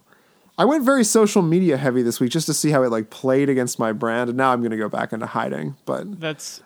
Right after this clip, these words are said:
Speaker 1: it was
Speaker 2: okay.
Speaker 1: fun to, like, be out there. Did you
Speaker 2: Sure.
Speaker 1: follow along? Sarah did, I noticed.
Speaker 2: I, <laughs> that's creepy. Um, I saw that you were out in, uh, the streets of Charleston, but, uh, it was fine.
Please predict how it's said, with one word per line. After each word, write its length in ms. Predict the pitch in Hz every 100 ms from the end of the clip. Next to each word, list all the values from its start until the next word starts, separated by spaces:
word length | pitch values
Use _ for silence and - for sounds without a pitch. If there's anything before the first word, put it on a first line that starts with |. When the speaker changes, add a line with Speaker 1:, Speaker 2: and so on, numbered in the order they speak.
| -
Speaker 1:
it 60 |
was 160 | 180 175
Speaker 2:
okay. 60 | 247
Speaker 1:
fun 160 | 240
to, 60 | 208
like, 220 | 170 135
be 200 | 127 131
out 240 | 120 135 -
there. 340 | - 175 160 _ _ _ -
Did 120 | 135
you 100 | 170
Speaker 2:
Sure. 60 | 226
Speaker 1:
follow 320 | 165 175 175
along? 320 | 160 175 202
Sarah 360 | 196 - 160 131
did, 400 | 107 113 127 147 - 143
I 60 |
noticed. 560 | 120 123 - 170 - - _ _ _
Speaker 2:
I, 280 | 240 254 196 -
<laughs> 60 | 208
that's 240 | 165 -
creepy. 440 | 160 147 160 165
Um, 420 | 175 196 196 196 190
I 220 | - -
saw 300 | 415 - 294
that 80 | 247
you 160 | 202 190
were 100 | 180
out 240 | 170 165
in, 380 | 165 160 156 160 _ _ -
uh, 260 | 151 147
the 100 | 143
streets 320 | 147 165 156 147
of 80 |
Charleston, 680 | - 151 147 147 165 165 175 -
but, 380 | 156 151 151 - -
uh, 560 | - 151 147 82 90 - - _ _ _ _ _ -
it 100 | 208
was 120 | -
fine. 380 | 135 127 156